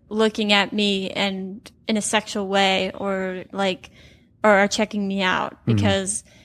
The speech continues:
Speaker 1: um, some women feel, like, really bothered about that with the idea of being naked in front of other men. And it's
Speaker 2: Mm-hmm.
Speaker 1: like, well, do you think they don't do that when you're wearing a swimsuit?
Speaker 2: Right.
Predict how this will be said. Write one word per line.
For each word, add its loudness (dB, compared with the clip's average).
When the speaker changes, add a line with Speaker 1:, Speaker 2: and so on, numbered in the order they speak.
Speaker 1:
um, 2
some 2
women 4
feel, 6
like, 0
really -2
bothered 2
about -2
that 2
with -12
the 0
idea 2
of -6
being -4
naked -2
in -6
front -4
of -4
other -4
men. 0
And 2
it's 6
Speaker 2:
Mm-hmm. 4
Speaker 1:
like, -6
well, -2
do -4
you -4
think -2
they 4
don't 0
do -2
that 4
when -4
you're -6
wearing -4
a -12
swimsuit? -2
Speaker 2:
Right. 4